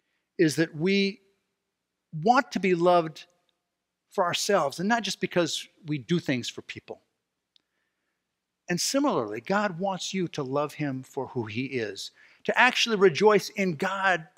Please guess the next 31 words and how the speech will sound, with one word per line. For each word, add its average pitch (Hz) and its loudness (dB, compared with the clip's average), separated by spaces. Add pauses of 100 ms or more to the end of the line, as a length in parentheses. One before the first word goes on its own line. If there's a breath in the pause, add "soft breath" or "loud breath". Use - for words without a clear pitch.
for 196 -4
himself. 185 -2 (1300)
The 147 0
greatest 262 4
commandment 214 -2 (600)
is 135 -18
to - -14
love 123 -2
the 175 0
Lord 165 0
your 170 -2
God 143 -4
with - -20
all 104 -8
your 101 -14
heart - -6
and 104 -20
your 95 -18
soul 170 -4
and 113 -16
your 98 -20
mind 139 -10
and 131 -14
your 127 -12
strength. - -14 (1200)
One 247 6
of 226 0
the 185 4
opportunities 156 0
suffering 196 -2
brings 92 -12